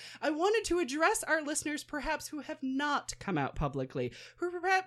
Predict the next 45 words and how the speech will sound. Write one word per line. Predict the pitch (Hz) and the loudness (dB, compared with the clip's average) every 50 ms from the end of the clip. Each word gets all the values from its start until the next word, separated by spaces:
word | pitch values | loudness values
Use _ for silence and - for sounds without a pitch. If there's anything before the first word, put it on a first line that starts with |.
| 247 - | -2 -10
perhaps | - - 311 311 - 330 349 349 349 - - | -4 -2 -2 0 0 0 -2 -2 -2 -6 -12
feel | - - 277 294 285 285 | -10 -8 -8 -8 -6 -4
like | 277 254 208 - | -4 -6 -4 -2
they | 226 220 240 | -4 -4 -2
need | 202 220 220 196 - | -4 -8 -8 -8 -8
to | 226 220 | -10 -10
quiet | - - - 214 214 226 214 208 - - | -12 -8 -2 0 0 0 0 0 -2 -4
this | 196 175 - | -6 -6 -4
aspect | - 175 185 175 - - 165 160 - | -4 -4 -4 -4 -4 -4 -4 -4 -2
of | - 160 156 | -4 -4 -2
themselves, | 156 156 151 147 - 156 147 143 139 135 - - - - - - _ | -2 -4 -4 -4 -4 -4 -4 -4 -4 -6 -8 -14 -18 -20 -20 -16 _
who | - 262 | -4 -2
maybe | 254 240 240 277 277 254 285 269 | 2 2 2 2 2 0 -2 -2
feel | - - 277 262 240 - | -2 -2 -2 -2 -2 0
alone | - 220 240 220 214 202 202 196 196 190 - - | -2 -2 -2 0 -2 -2 0 0 -2 -4 -4 -2
or | 190 180 180 | -4 -4 -4
shamed. | - - - 170 151 143 139 | -4 -2 0 0 0 0 0
And | 151 147 - | -2 0 2
I | - 233 269 | 4 4 4
want | 330 349 370 370 320 - | 6 4 4 4 4 2
you | 349 330 | 2 2
to | 359 330 | 4 6
know | 311 233 131 - - - - - - _ - | 6 6 4 2 -2 -14 -20 -20 -18 _ -4
that | 185 190 | -4 -2
you | 208 247 269 | 0 2 0
have | 294 - 262 226 | 2 2 0 0
a | 190 | 0
safe | - - 247 220 285 370 - - | 0 0 0 2 2 0 -2 0
place | - 285 262 254 - 247 | 2 2 2 2 0 -2
at | 233 - | -2 0
Gals | 190 165 151 131 - | 0 0 0 0 -2
Guide. | 139 127 120 123 | -4 -4 -4 -4
We | 139 185 233 233 | -4 -4 0 0
welcome | 214 185 185 185 185 170 185 - _ - | 0 0 0 -2 -4 -4 -4 -4 _ 2
all. | 151 147 131 123 127 - - - - - - - - | 4 4 4 2 0 -4 -6 -10 -16 -18 -16 -14 -10
You | - 214 214 208 247 | -8 -8 -8 -4 0
email | 247 269 285 277 285 277 277 285 | 2 2 4 4 2 0 0 0
me | 269 277 294 302 294 269 - _ _ - | 0 0 0 0 -2 -4 -8 _ _ 2
anytime, | - 196 220 220 220 220 214 208 - 208 180 180 170 131 127 - 123 147 | 6 6 8 8 6 6 4 4 4 4 4 4 4 2 -2 -4 -6 -4
leah | 175 226 254 226 165 131 180 - - - | -2 2 6 6 6 6 4 0 4 6
at | 202 202 202 190 175 - 196 | 8 8 8 8 6 4 4
galsguide | 214 202 202 185 180 - 208 196 196 180 175 | 6 6 6 6 4 4 4 4 4 4 4
dot | 185 180 180 170 - - | 2 4 4 4 2 2
org. | 190 170 147 135 143 | 2 2 2 2 2
That | 180 180 180 | 2 2 2